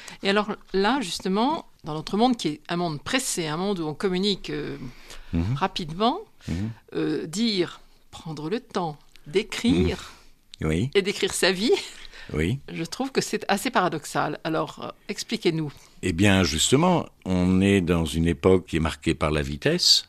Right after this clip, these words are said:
Speaker 2: Et donc, on n'a plus le temps, euh, de véritablement communiquer sur le fond. Dispersion des familles, éclatement des familles.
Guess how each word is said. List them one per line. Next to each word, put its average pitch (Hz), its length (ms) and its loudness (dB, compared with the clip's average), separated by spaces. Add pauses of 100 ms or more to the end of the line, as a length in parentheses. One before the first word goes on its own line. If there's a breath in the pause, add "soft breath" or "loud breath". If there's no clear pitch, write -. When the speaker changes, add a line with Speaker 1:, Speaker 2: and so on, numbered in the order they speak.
(880 loud breath)
Speaker 2:
Et 87 480 4
donc, 80 340 0
on 78 120 2
n'a 80 140 2
plus 71 180 -4
le 69 40 -6
temps, 78 400 0
euh, 67 280 -4
de 64 140 -6
véritablement 73 840 -2
communiquer 73 640 -2
sur 73 220 -2
le 71 120 0
fond. 139 360 -4 (880 loud breath)
Dispersion 76 1200 0
des 73 340 2
familles, 80 480 0
éclatement 73 520 -2
des 73 120 -2
familles. 107 580 -2